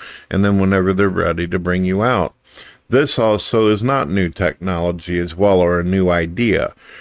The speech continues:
A long time ago, back in the seventies and the sixties, there were a lot of celebrities all the way up through the early nineties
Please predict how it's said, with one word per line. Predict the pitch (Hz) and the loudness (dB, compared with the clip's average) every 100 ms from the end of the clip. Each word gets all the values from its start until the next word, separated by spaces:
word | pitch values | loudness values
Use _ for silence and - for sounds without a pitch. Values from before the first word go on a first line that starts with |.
| - _ - | -20 _ -6
A | 101 95 | 0 2
long | 104 117 117 | 4 2 0
time | 120 127 123 | 0 0 0
ago, | 107 92 87 | 2 2 2
back | 95 95 - | 2 0 -2
in | 92 | -4
the | |
seventies | - 123 120 95 90 85 80 | 0 0 2 0 -2 -2 -4
and | 90 | -4
the | 92 | -2
sixties, | - 139 - - 85 87 85 - - - - | -2 -4 -4 -6 -6 -6 -10 -18 -20 -6 0
there | 104 | 2
were | 104 101 | 4 4
a | |
lot | 104 113 | 4 2
of | 110 | 0
celebrities | - 98 92 82 80 85 90 90 | -4 0 2 2 -2 -2 -4 -2
all | 92 113 117 | 0 4 4
the | 95 | 4
way | 92 | 2
up | 85 - | 0 -2
through | 104 | -2
the | 90 87 | 0 0
early | 92 95 92 | 2 0 0
nineties | 87 110 120 110 90 85 90 | 0 0 0 0 -2 -4 -6